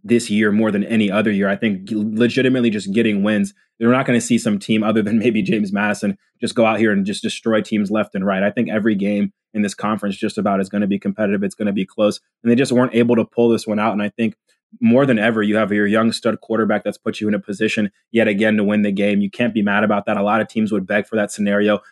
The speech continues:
against this Panthers team that's shown a lot of promise this year. The only thing you could critique maybe if you're Louisiana is maybe starting off offensively a little bit more aggressively as a style of play, just because they've had to come back a little bit in their last couple games.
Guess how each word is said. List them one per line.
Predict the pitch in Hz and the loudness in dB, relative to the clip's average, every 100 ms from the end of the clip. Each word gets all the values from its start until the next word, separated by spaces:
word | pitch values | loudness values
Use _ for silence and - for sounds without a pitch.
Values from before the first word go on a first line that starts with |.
| - | -6
against | 104 98 | -4 -2
this | 107 | -6
Panthers | - 107 107 101 | -2 -2 -2 -4
team | - 107 | -2 -2
that's | 104 | -2
shown | - 104 | -2 -2
a | |
lot | 104 101 | 0 -2
of | 98 | -4
promise | 101 107 110 | -2 -2 -2
this | 107 - | -8 -4
year. | 104 104 _ - | -4 -4 _ -2
The | |
only | 143 180 | 0 4
thing | 170 | 4
you | 143 | 2
could | - 123 | 0 -2
critique | 123 - 117 | -2 -2 0
maybe | 120 120 | 2 2
if | 117 | 2
you're | 110 | 0
Louisiana | 107 113 107 110 107 | 0 0 0 -2 -2
is | 101 | -2
maybe | 104 104 107 - _ | -4 -2 -4 -6 _
starting | - 117 110 | -4 -2 2
off | 110 - | 0 0
offensively | 104 104 107 98 107 110 | -4 -2 -4 -4 -2 0
a | 104 | 0
little | 107 104 | -2 -2
bit | 107 | -2
more | 101 101 104 - _ | 0 0 0 -4 _
aggressively | 110 98 107 - 104 107 101 | -8 -2 -2 0 0 0 0
as | |
a | 95 | -4
style | - 101 101 | -6 -2 -2
of | 101 | -4
play, | - 107 | -4 -4
just | 101 - | -4 -6
because | 113 104 | -6 -4
they've | 101 | -2
had | 104 | -2
to | 101 | -2
come | - 101 | -2 -2
back | 92 101 | -2 -4
a | 107 | -2
little | 104 107 | 0 0
bit | 110 110 _ _ | 0 -2 _ _
in | |
their | 110 | 2
last | 110 110 - | 2 2 0
couple | - 113 113 | 0 0 0
games. | 113 113 110 | 2 2 0